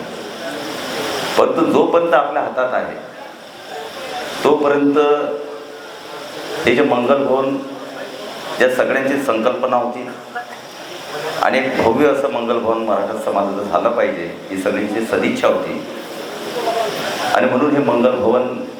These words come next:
जसं सुरुवातीला पन्नास लक्ष दिले, तर ते पन्नास लक्ष त्यावेळेस काही लोकांना दर, दर पन्नास लाख दिले असं वाटलं होतं. मग विजू यादव आणि बाकीची कंपनी आली,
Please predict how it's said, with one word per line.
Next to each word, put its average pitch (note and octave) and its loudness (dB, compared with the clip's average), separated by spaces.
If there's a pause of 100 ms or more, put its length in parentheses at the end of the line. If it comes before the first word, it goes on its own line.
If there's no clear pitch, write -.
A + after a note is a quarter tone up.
(1600)
जसं G#2 4
सुरुवातीला C3+ 4
पन्नास A#2 2 (100)
लक्ष A2+ -2
दिले, G2+ -4
तर F#2+ -4
ते C3 2
पन्नास - 2 (100)
लक्ष C#3+ -2
त्यावेळेस C3 2
काही B2+ 0
लोकांना B2+ 0
दर, B2+ 4
दर B2+ -2
पन्नास A2 0
लाख G2+ 2
दिले F#2 -6
असं G2+ 0
वाटलं F2 2
होतं. - -4
मग A2 6
विजू A#2 4
यादव B2+ 6
आणि B2+ 2
बाकीची B2+ 0
कंपनी A#2 0
आली, A2+ 0